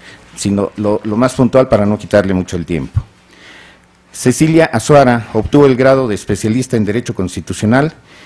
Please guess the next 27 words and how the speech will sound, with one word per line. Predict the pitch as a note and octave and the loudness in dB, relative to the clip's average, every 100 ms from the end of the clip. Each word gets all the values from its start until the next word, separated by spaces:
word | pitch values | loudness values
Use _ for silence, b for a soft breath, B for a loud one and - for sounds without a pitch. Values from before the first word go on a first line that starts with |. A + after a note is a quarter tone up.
| B _ | B _
en | B2 C#3 D3 | 2 2 2
la | C#3+ - G#2+ | 0 -4 0
Universidad | G#2+ G#2+ G2+ - G2+ A#2+ C#3 D3 - | 0 2 -2 -4 0 2 2 -2 -10
Nacional | G2+ F#2 G#2 A2 A2+ | -8 -6 -2 -2 -2
Autónoma | G#2 - A2 G#2+ | -2 -2 -2 0
de | G#2+ | -2
México. | A2+ A#2 A2 F#2+ - _ _ b b b b | -4 -6 -8 -10 -12 _ _ b b b b
Es, | G2+ A#2 - | 0 0 0
como | G2+ F#2+ | -6 -2
ya | F#2+ | -2
les | G2+ F#2+ | -2 -4
había | F#2+ G#2+ | -2 -2
dicho, | B2+ - C#3 | -2 -2 -2
licenciada | G#2 - E2 G2+ G2+ | -4 -8 -4 -2 -2
en | G2 | -2
Derecho. | G2+ C#3+ - E3 - B B B - | -2 -4 -2 -6 -6 B B B 0
Ha | B2 | 4
trabajado | D#3 C3+ C#3+ C#3+ C3 | 6 6 4 2 2
por | A#2+ A#2 | -2 0
más | B2+ | 0
de | B2 | -2
quince | A#2 C3 C3 B2+ | -2 -2 0 -2
años | B2+ B2 A2+ | -2 -4 -6
en | G2 | -8
el | F#2+ | -8
sector | G2+ - B2+ C3 | -10 0 0 0
público, | C#3+ C#3 B2+ - C#3+ | -2 -2 -2 -4 -6